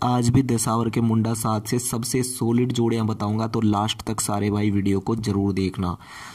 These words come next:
तो यहाँ पर दोस्तों मुंडा आठ से जो कल के वीडियो में गेम दिया था मैंने, सबसे पहले तो मुंडा आठ से यहाँ पर दोस्तों आपके लिए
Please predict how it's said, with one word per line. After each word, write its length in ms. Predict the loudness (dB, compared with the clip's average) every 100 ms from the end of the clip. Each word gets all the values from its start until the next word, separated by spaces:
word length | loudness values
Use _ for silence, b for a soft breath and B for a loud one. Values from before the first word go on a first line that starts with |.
| B -2
तो 60 |
यहाँ 440 | 0 0 0 0 0
पर 160 | -2
दोस्तों 440 | 0 0 0 -2 -2 -6 B B B 0
मुंडा 260 | 2 2
आठ 400 | 0 -2 -2 -2
से 120 | -2 0
जो 100 | 0
कल 220 | 0 0
के 160 | 0 0
वीडियो 300 | 2 2 2
में 200 | 0 2
गेम 280 | 2 2 2
दिया 180 | 0 -2
था 120 | -2
मैंने, 380 | -2 -2 -2 -6 B B B B
सबसे 540 | -6 -2 0 0 2 2
पहले 300 | 4 2 2
तो 140 | 2
मुंडा 340 | 2 2 2 0 -2
आठ 280 | -2 -4 -4
से 140 | -4
यहाँ 200 | -2 -2 -2
पर 140 | -2
दोस्तों 320 | 0 0 0 0
आपके 280 | -2 0
लिए 220 | 0 0